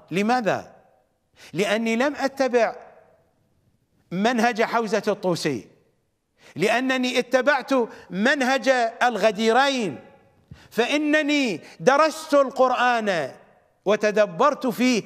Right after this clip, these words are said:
بحسب ما بايعت في بيعة الغديرين. إنني أفهم القرآن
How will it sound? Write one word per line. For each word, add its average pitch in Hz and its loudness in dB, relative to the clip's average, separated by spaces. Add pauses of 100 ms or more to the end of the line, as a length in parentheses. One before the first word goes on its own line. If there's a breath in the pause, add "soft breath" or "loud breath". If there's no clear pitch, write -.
(220 loud breath)
بحسب 196 -2
ما 240 0
بايعت 214 0
في 196 -2
بيعة 180 0
الغديرين. 147 -2 (1600)
إنني 202 -2 (380 loud breath)
أفهم 226 0
القرآن 214 0